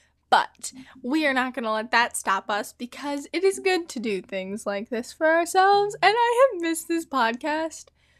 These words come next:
so much. It's not even funny. There's a really loud car driving by, and I hope you can't hear it. Okay, so where have I been? <laughs> It's probably a really good question to ask because I haven't posted in, like, two months.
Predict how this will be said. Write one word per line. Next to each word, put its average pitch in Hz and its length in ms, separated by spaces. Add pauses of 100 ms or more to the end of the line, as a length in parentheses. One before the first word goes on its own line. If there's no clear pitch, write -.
(200)
so - 520
much. 226 400
It's 233 200
not 220 380
even 214 200
funny. - 420 (920)
There's 220 160
a 226 100
really 196 300
loud 208 300
car - 220
driving 220 300
by, 240 120
and 247 100
I 220 80
hope 208 300
you 214 100
can't - 260
hear - 240
it. - 160 (600)
Okay, 220 340
so 247 560
where 233 320
have 392 160
I 392 120
been? 262 480
<laughs> - 640 (580)
It's 539 420
probably 403 280
a 480 280
really 339 200
good 339 200
question 247 260
to 220 100
ask 240 240
because 302 260
I 269 100
haven't 269 340
posted 311 460
in, 370 60
like, 294 280
two 285 160
months. 208 420